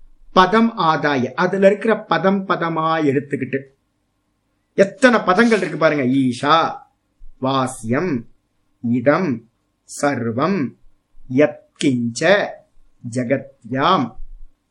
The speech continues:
ஜகத்து ஒன்னு, ரெண்டு, மூணு, நாலு, அஞ்சு, ஆறு, ஏழு, எட்டு, தேன, தெத்தேன, புஞ்சிதா, மா,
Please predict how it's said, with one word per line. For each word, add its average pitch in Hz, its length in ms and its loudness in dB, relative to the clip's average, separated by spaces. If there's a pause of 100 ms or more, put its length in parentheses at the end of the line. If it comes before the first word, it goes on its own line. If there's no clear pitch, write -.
ஜகத்து 147 600 -6
ஒன்னு, 147 500 0
ரெண்டு, 139 420 0
மூணு, 143 420 -2
நாலு, 139 520 0
அஞ்சு, 139 520 -6
ஆறு, 139 500 -2
ஏழு, 165 420 0 (720)
எட்டு, 156 880 0
தேன, 160 640 0 (400)
தெத்தேன, 147 960 0 (320)
புஞ்சிதா, 139 1040 -2 (240)
மா, 135 720 -2